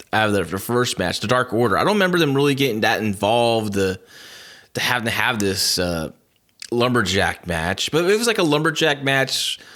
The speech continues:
a la Sting, Ric Flair, Great American Bash nineteen ninety, where the dudes with attitudes are trying to keep the Horsemen out of interfering in the match. Then it made sense, but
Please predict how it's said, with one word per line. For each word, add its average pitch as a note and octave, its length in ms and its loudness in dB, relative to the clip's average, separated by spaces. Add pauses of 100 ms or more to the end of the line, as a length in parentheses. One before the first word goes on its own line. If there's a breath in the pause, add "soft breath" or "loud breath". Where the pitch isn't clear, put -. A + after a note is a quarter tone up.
(220 loud breath)
a A#2+ 180 2
la A#2+ 300 4
Sting, B2 440 2
Ric A#2+ 140 2
Flair, A#2 580 4
Great A#2 220 2
American A#2 240 0
Bash A2 260 2
nineteen A2+ 360 2
ninety, A2+ 520 4
where G#2 240 2
the G2+ 120 0
dudes A2+ 360 2
with A2 100 2
attitudes A#2 640 2
are A2 80 2
trying A2+ 180 0
to - 80 -8
keep B2 120 -2
the G#2 80 -2
Horsemen A#2+ 680 0 (460 loud breath)
out A#2+ 160 2
of A#2 140 0
interfering A#2+ 880 2
in G#2+ 100 0
the G#2 60 2
match. A2 460 2
Then A#2+ 280 2 (320 loud breath)
it F3 160 0
made F#3+ 180 2
sense, B3+ 360 0
but - 580 -2